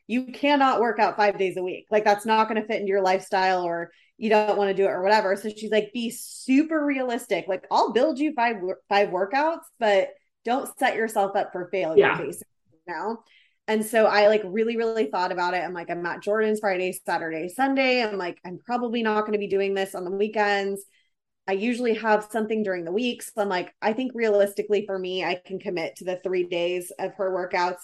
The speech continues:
Speaker 1: and then maybe do a Peloton if I have extra time or, you
Speaker 2: Yeah.
Speaker 1: know?" So I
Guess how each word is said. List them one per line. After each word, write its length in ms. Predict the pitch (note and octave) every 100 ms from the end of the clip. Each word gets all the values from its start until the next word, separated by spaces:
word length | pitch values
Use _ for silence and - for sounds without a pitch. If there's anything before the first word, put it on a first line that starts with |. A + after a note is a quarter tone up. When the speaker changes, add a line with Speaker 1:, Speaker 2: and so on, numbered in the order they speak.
| F#3+
Speaker 1:
and 120 | F#3
then 360 | E3+ D#3+ E3 - _ _ _ -
maybe 200 | E3+ F3
do 220 | A3 A4
a 40 | C4
Peloton 640 | A3 F3 - G3 D#3 D#3+
if 100 | D#3+
I 80 | E3
have 200 | D#3 C#3+ -
extra 400 | F3+ - - -
time 460 | C#3+ D3+ B2 D#3+
or, 160 | E3 D3+
you 140 | F3+
Speaker 2:
Yeah. 180 | E3+ D#3+
Speaker 1:
know?" 180 | F#3 A3 - _ _ _ _ -
So 80 |
I 80 | A3